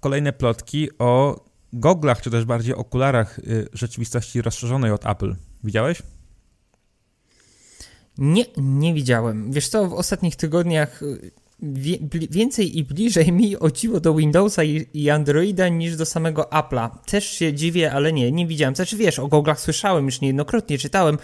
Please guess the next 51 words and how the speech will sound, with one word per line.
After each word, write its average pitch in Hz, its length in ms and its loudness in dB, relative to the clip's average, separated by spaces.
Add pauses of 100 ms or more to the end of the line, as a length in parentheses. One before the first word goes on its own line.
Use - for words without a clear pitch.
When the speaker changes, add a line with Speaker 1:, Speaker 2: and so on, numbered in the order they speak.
(200)
Speaker 2:
ale 139 120 0
co 185 140 -2
tam 143 140 0
teraz 127 280 0
za 127 120 2
informacje? 120 640 0 (180)
Speaker 1:
No 120 100 0
więc 127 120 2
tak - 140 -6
jeszcze 127 180 -4
wprowadzając 120 600 0
słuchaczy 120 380 -2
w - 60 -14
temat, 113 420 0
to, 110 280 2 (420)
y, 107 240 2
gogle 117 420 2
czy - 120 -10
też 113 140 -2
okulary 117 640 2
od - 140 -6
Apple'a 117 380 2
to 117 140 -4
jest - 440 -2 (240)
jeden 151 320 2
z 110 40 -4
dwóch 175 200 -4
takich 123 280 -2
projektów, 120 540 0
k-, - 160 -8
o - 20 -2
których 120 260 -4
wszyscy - 360 -4
wiedzą, 120 400 2
ale 120 120 0
jednak 117 220 2
są 113 120 0
super 113 300 -2
tajne, 110 340 2
obok 110 280 0
Apple 117 220 0
Cara. 113 340 2 (400)
I 127 60 -2
jeżeli 151 260 2
to 175 100 -2
się - 160 -2
uda, 123 360 4
to 139 280 -2
tak 123 160 -4
naprawdę 135 440 0
będą 127 460 -2